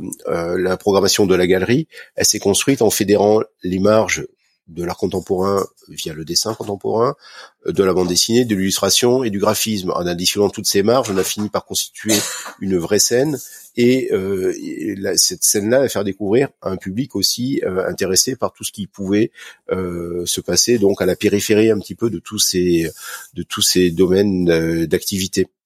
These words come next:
Et il y a, puisqu'il y a une porosité aussi entre, entre le dessin, la bande dessinée, et cetera. Et nous, ce qui nous a toujours intéressé aussi, c'était, euh, de défendre des artistes, quel que soit leur background, qu'ils sortent d'une école d'art déco,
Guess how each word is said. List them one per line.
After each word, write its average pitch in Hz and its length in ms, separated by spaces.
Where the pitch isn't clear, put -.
Et 85 240
il 82 180
y 143 100
a, 143 160
puisqu'il - 360
y - 20
a 165 40
une - 100
porosité 165 520
aussi 92 480
entre, 80 400
entre - 200
le 73 100
dessin, 78 300
la 92 60
bande 78 160
dessinée, 95 280
et 90 60
cetera. 92 340
Et 90 140
nous, 101 160
ce - 80
qui 107 80
nous 90 180
a 92 100
toujours 95 240
intéressé 90 400
aussi, 92 320
c'était, 101 520
euh, 92 240
de 90 140
défendre 98 580
des 90 200
artistes, - 460
quel 110 120
que - 100
soit 113 180
leur 98 200
background, 113 600
qu'ils - 140
sortent - 300
d'une 87 120
école 87 240
d'art 85 160
déco, 113 480